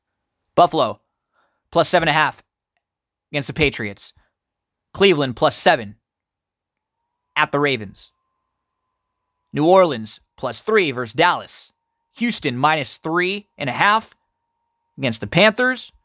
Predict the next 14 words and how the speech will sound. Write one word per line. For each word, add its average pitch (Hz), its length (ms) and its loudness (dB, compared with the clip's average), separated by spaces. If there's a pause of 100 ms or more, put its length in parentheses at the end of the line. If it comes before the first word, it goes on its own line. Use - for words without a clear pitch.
(160)
Washington 185 460 2
plus 175 300 0
three 175 420 -4 (1400)
at 156 160 2
the 117 80 -10
Giants. 135 720 0 (220)
And 139 200 -6
Cincy 147 640 -4
plus 156 240 0
three 160 180 -4
and 147 80 -2
a 135 40 -2
half 139 280 -2 (100)
at 135 240 -2